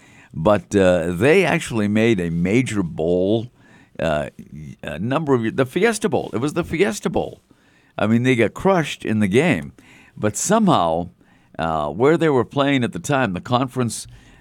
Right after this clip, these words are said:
uh, that they were playing in at the time, which is a different one than they are playing in now, but it was for the champion of that conference to go to the Fiesta Bowl, and I think they,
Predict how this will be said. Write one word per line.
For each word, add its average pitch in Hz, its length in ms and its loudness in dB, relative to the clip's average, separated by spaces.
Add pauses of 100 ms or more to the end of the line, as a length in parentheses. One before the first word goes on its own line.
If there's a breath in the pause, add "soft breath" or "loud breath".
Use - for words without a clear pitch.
(120)
uh, 82 300 2
that 87 180 -4
they 107 100 4
were 98 140 2
playing 120 420 0
in 95 140 -2
at 110 160 0
the 82 80 -8
time, 110 340 2
which 90 160 -4
is 90 100 -2
a 98 60 0
different 131 300 -4
one 87 220 -4
than 82 200 -6
they 85 240 -2
are 78 140 -4
playing 90 420 -2
in 76 160 -6
now, 92 520 -2 (500 soft breath)
but 110 360 0
it 104 160 -2
was 107 200 -2
for 110 160 0
the 101 280 -2
champion 127 480 -2
of 110 80 -2
that 120 240 0
conference 113 500 0
to 104 80 -8
go 113 140 0
to 113 80 -4
the 95 100 -4
Fiesta 120 440 -2
Bowl, 71 320 -6 (360 loud breath)
and 101 120 -4
I 127 60 2
think 220 240 -2
they, 123 220 2